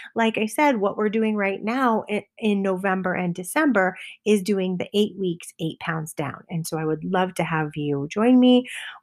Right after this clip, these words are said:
And if you get triggered by the eight pounds, eight weeks, eight pounds down, if you get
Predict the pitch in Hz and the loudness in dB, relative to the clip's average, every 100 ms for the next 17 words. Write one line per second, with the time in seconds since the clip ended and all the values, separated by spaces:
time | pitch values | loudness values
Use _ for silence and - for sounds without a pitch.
0 | - 202 202 190 220 294 370 370 339 285 | 0 4 4 6 8 10 8 8 6 8
1 | 294 320 240 233 196 214 220 285 226 214 | 6 6 6 6 6 4 4 4 6 6
2 | 220 269 - 196 208 226 240 220 208 214 | 4 2 -2 0 0 2 0 2 2 4
3 | 226 233 240 214 185 185 185 175 208 | 4 4 4 4 6 2 0 2 2